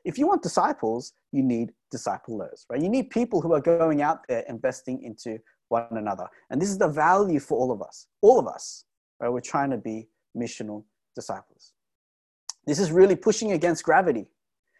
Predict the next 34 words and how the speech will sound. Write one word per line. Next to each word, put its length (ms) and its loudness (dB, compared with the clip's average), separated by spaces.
because 300 2
the 80 2
natural 380 2
forces 420 0
of 100 0
gravity 540 4
will 100 -4
draw 220 6
us 160 0
inward 400 0
and 140 2
make 180 0
us 160 -4
think 160 -2
about 300 2
me. 280 -6
Me, 340 -2
I'm 140 -6
a 40 -4
consumer, 680 -2
feed 280 0
me, 300 -6
take 140 -6
care 180 0
of 120 -2
me, 280 -10
I 60 -2
wanna 160 0
be 120 -6
mature. 480 -12
Right? 100 -2
It's 80 -6
pushing 360 -4
that 280 -2